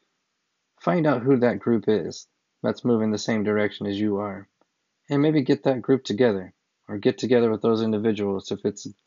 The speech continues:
different, you know, sections of, of, uh, friend groups, and decide that you're in this thing, this life thing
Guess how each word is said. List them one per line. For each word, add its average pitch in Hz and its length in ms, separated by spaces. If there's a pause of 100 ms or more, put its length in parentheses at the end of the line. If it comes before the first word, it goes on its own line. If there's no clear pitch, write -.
(100)
different, 113 480
you 113 80
know, 107 80
sections 110 800
of, 107 180 (600)
of, 110 180 (480)
uh, 110 160
friend 117 420
groups, 107 540 (880)
and 120 160
decide 147 680 (280)
that - 260
you're 147 140
in 135 300
this 113 500
thing, 107 440 (460)
this 135 220
life 120 540 (340)
thing 98 420